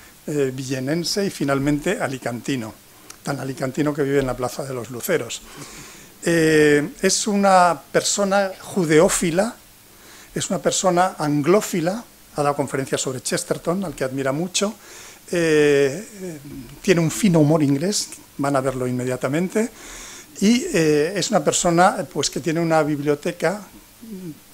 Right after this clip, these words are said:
extraordinaria, es un lector voraz, su casa es toda ella una biblioteca, pero además,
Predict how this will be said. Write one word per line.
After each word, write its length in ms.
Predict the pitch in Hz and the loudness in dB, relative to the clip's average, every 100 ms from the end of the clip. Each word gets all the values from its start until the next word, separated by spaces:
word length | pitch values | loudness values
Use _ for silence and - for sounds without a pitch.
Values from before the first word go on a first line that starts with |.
| - - | -20 -12
extraordinaria, 580 | - - 131 143 156 139 | -8 -4 -4 0 2 2
es 100 | - | 0
un 80 | 160 | 0
lector 400 | 139 - 151 127 | 0 2 2 2
voraz, 460 | 123 131 160 - - | -2 0 0 -2 -8
su 180 | - - | -12 0
casa 260 | 175 - | 0 0
es 100 | 147 | -4
toda 240 | - 156 139 | -4 -2 -2
ella 220 | 143 143 | 0 0
una 240 | 151 135 | 0 -4
biblioteca, 580 | 131 127 131 135 123 117 - - - | -6 -6 -6 -6 -8 -12 -14 -18 -18
pero 140 | - 147 | -6 -4
además, 400 | 135 165 - | 0 2 0